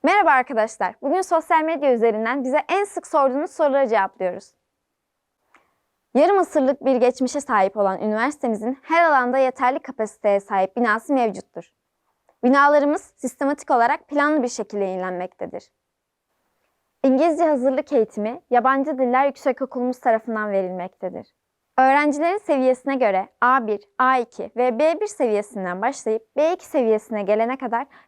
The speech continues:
yarı yıllık bir eğitim verilmektedir. Ayrıntılı bilgiyi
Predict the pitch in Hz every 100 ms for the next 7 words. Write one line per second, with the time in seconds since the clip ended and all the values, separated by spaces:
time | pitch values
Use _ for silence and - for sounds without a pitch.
0 | - 294 359 330 311 - 302 277 269 247
1 | 208 185 175 175 - 180 - _ _ _
2 | _ _ _ _ - 240 269 311 - 370
3 | 320 254 202 208 220